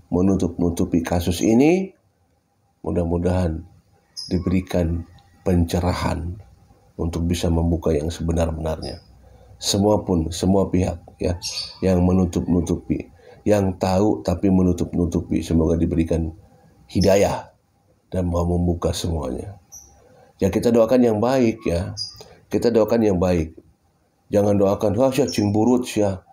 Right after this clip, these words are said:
Ah, sia cing pengkor, sia. Ah, sia cing, aya masalah hidupna." Jangan, jangan yang jelek-jelek. Kita doakan sajalah orang-orang yang mereka, ya, eh,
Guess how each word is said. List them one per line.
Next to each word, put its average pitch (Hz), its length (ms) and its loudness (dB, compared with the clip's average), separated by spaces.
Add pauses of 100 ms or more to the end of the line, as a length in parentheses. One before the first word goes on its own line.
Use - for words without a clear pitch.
(400)
Ah, 127 160 -2
sia 110 240 -2
cing 104 160 -2
pengkor, 107 480 0
sia. 90 400 0 (400)
Ah, 113 160 -2
sia 120 240 0
cing, 101 480 -2 (560)
aya 95 320 2
masalah 101 480 0
hidupna." 101 560 2 (340)
Jangan, 95 400 2
jangan 92 240 2
yang 90 160 2
jelek-jelek. 87 480 0
Kita 92 160 -2
doakan 90 320 2
sajalah 87 560 0 (560)
orang-orang 98 480 2
yang 92 80 2
mereka, 92 400 2
ya, 80 160 2
eh, 76 680 2